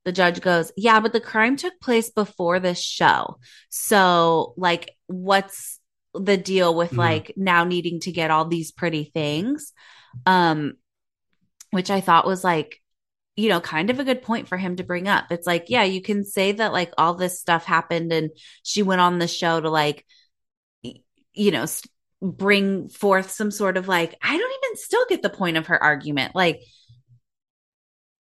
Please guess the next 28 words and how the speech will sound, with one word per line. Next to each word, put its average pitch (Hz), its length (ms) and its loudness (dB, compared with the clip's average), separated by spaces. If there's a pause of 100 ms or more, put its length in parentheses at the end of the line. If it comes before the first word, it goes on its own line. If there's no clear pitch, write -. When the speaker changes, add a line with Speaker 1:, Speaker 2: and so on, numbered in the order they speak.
(280)
Speaker 1:
things 233 600 0
and 196 180 2
stuff, 185 580 4
like, 202 220 2
that - 160 0
she 214 160 -6
just 214 240 2
Speaker 2:
Yeah. - 0 -
Speaker 1:
wanted 202 420 2
to 202 60 -4
show 190 360 2
it 180 100 2
off, 165 400 6
and 196 160 -4
that's, 175 400 -2 (160)
and 190 180 0
that's 175 240 4
all 175 180 2
that. 165 360 0
I 190 80 2
don't 180 140 -2
know. 98 240 -6 (440)
Um, 196 400 6
but 226 180 4
she 247 220 -2
did 247 280 0
say 220 300 2
that 190 300 0